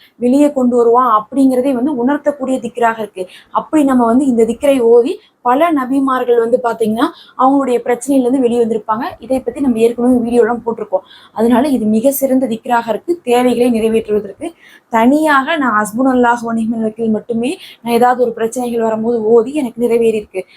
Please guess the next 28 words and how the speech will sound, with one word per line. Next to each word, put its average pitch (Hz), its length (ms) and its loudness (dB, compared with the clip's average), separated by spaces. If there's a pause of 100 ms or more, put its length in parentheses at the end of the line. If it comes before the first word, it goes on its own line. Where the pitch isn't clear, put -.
(100)
அதனால 214 320 -2
வந்து 220 200 -4 (120)
தனியாகவே 269 680 4
இது 254 160 0
நிறைவேற்றக்கூடியது. 233 880 0 (340)
அப்படி 285 260 -2
இருக்கும்போது 277 420 0
இதை 247 280 2
நம்ம 247 200 0
விட்டுறக்கூடாது, 226 520 0
சிறப்புமிக்க 233 580 -2
திக்ரா 208 320 -4
இருக்கு. 196 240 -8 (280)
இதை 240 220 2
நூறு 233 220 -2
முறை 214 280 -4
ஓதிக்குங்க. 208 400 -4 (320)
அடுத்தது 254 420 0
"சுபஹானல்லாஹி 233 1080 0
வ 214 160 2
பிஹம்திஹி" 233 600 -4 (200)
அப்படின்னு 247 320 2
சொல்லக்கூடிய 233 360 -2 (100)
இந்த 269 240 6
திக்ரை 240 300 -4
நூறு 226 220 -2
முறை 214 240 0
ஓதிக்குங்க. 202 420 -8